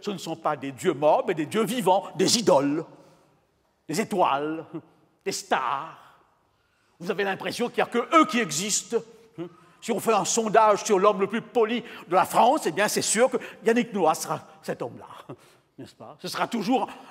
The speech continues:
un de ces dieux qui deviendra le modèle. Nous sommes dans la même configuration, à la différence que là-bas, c'est du ciment, ici, c'est des êtres vivants. Mais on les adore avec autant de fer-,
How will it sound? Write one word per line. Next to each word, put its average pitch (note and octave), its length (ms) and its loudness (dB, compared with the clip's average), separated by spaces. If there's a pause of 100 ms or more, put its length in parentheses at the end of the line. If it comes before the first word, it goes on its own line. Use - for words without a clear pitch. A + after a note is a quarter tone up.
(800)
un B3+ 140 2
de G#3 80 -4
ces A3+ 200 -2
dieux G3 580 -2 (300)
qui A#3 100 -4
deviendra G3 380 -2
le A3+ 100 0
modèle. F#3+ 440 2
Nous D4+ 100 2
sommes D#4 260 6
dans C#4+ 80 4
la B3+ 120 6
même F#4 380 2
configuration, G4+ 920 -4 (600)
à B3 80 0
la B3 100 4
différence A3+ 480 -2
que A#3 60 -4
là-bas, A3 760 2
c'est G#3 120 -6
du G3 100 -6
ciment, G#3 440 0 (120)
ici, A#3 240 2
c'est G#3+ 160 2
des G3 100 2
êtres F3 280 -2
vivants. D#3 480 -8 (300)
Mais F#3 220 -10
on D#3 60 -10
les E3 160 -6
adore E3 380 -4
avec D3+ 240 -8
autant F#3+ 220 -8
de D#3+ 100 -8
fer-, D#3+ 240 -6